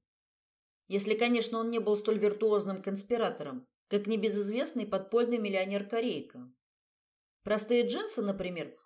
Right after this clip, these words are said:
уже являлись эталоном определённого статуса. Марка сигарет, магнитофона. А его «Жигули»? Знаешь ли, девочка, чего стоило накопить простому журналисту на машину? Накопить, отстоять в очереди.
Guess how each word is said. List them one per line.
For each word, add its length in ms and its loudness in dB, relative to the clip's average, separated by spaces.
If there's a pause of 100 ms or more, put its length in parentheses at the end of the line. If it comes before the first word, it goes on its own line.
уже 220 0
являлись 500 0
эталоном 460 0
определённого 640 -4
статуса. 680 -8 (500)
Марка 340 0
сигарет, 640 0
магнитофона. 880 -6 (360)
А 120 4
его 160 8
«Жигули»? 580 -2 (460)
Знаешь 340 0
ли, 100 -4
девочка, 400 0
чего 200 -2
стоило 340 2
накопить 480 -4
простому 460 -6
журналисту 600 -6
на 120 -4
машину? 600 -6 (480)
Накопить, 640 -4 (160)
отстоять 560 -2
в 80 -2
очереди. 580 -2